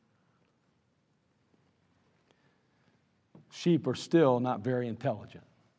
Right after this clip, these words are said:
Either way, no matter how you add it up, and you know what? They will follow. And that's exactly what the world will do.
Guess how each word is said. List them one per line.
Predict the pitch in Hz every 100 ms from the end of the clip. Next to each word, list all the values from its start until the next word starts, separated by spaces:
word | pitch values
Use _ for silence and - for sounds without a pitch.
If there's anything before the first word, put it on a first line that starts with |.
| _ _ _ _ _ _ _ _ _
Either | 170 175 165
way, | 156 156 127 110
no | 117
matter | 139 135 120
how | - 165
you | 151 131 110 - - -
add | 143 165
it | 175
up, | 156 107 - - - _ _ _ _ _ _ _ _ _ _ -
and | 123
you |
know | 143 151
what? | 151 175 - 143 - - - - - _ _ 98
They | 110 175
will | 170 170
follow. | 151 101 85 - - _ _ _ _ _ _ _ _ _ _ _ -
And | 117
that's | 131 -
exactly | 113 135 135 135
what | 127
the | 127
world | 135 131
will | 110 104
do. | 104 101